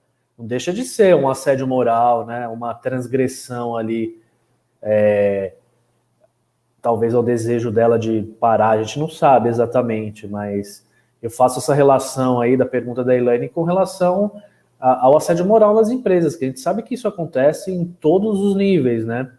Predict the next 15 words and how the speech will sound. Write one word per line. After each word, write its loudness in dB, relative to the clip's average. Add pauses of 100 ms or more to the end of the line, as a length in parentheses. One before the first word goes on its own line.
hierárquicos. -2 (580)
Então, -4 (460)
é, -2
isso -4
é 0
importante -2
a 2
gente -8
tá 2
atento -6
também, -4
né, -4
e 0
é 6
um, 0